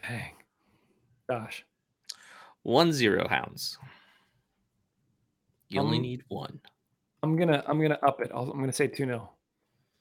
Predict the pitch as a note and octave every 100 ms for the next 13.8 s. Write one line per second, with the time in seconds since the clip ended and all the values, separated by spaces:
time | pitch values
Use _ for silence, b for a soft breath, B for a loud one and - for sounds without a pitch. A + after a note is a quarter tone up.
0 | _ _ D#3 E3+ G#3+ F3+ E3+ E3+ D#3+ D#3+
1 | D3 C#3+ C3+ B2+ A#2+ A#2+ B2+ C3 B2+ C3+
2 | C#3 B2+ C3+ C3 A#2+ D3+ C#3 - C3 C3
3 | B2+ C#3 B2 A#2 A#2+ G3 F#3 F3 E3+ D#3+
4 | D#3 D#3 D#3 C#3 C#3 C3 B2+ B2 A#2 C#3+
5 | D3 - C3+ B2+ B2 B2+ B2+ B2+ C3+ B2
6 | B2+ B2+ B2 - - D3 C3+ D3 B2 C3
7 | C3 B2 C#3 C#3 B2 B2 B2 A#2+ C#3 C3
8 | B2 B2 B2 B2 B2 - A#2+ A#2 A#2+ A2+
9 | A2+ A#2 A2 G#2+ - C3+ C#3 D3+ C#3+ C3
10 | B2+ B2+ A#2 A#2 A2+ B B B - C#3+
11 | - D3 D3 C#3+ C#3+ C#3+ C#3 B B B
12 | B _ - C3 B2+ B2 A#2+ B2 _ -
13 | C#3+ C#3 - C#3+ - C#3 C3+ C3